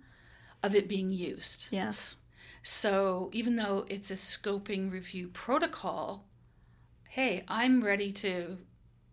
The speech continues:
Speaker 1: you know, do the scoping review and say, "Hey, I found some stuff. Let's," you know, and, and we need that evidence, right? Because,
Speaker 2: Right.
Speaker 1: you know, uh,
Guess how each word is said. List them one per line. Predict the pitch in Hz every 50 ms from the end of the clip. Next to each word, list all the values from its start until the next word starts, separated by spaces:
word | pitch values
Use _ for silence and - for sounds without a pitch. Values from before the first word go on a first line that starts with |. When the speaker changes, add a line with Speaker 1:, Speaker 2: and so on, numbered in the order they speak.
| _ - - - -
Speaker 1:
you | - 214 226 220
know, | 202 202 196 202 202 - - 196 208
do | - 226 240 262
the | - 233 220
scoping | 214 - - - 233 208 208 208 247 214 202 196
review | 196 196 196 - 233 247 240 226
and | 208 214 214
say, | - 208 190 185 185 - - - - - - - - - - -
"Hey, | - 349 381 403 392
I | 370
found | 370 - 339 330 330 311 311
some | - 285 277
stuff. | 240 - - - 294 294 285 269 -
Let's," | 196 262 262 277 269 269 - - - - - - - -
you | 247 240
know, | 214 208 208 214 214 - - -
and, | - 240 226 226
and | - 233 226
we | 240 247
need | 247 247 247
that | 247 226 220
evidence, | 208 202 208 202 180 156 - - - -
right? | 180 180 208 - - -
Because, | 208 208 - 214 202 196 -
Speaker 2:
Right. | - - - - - - - - - - - - - - - - - - -
Speaker 1:
you | - 202
know, | 208 - 190 - -
uh, | -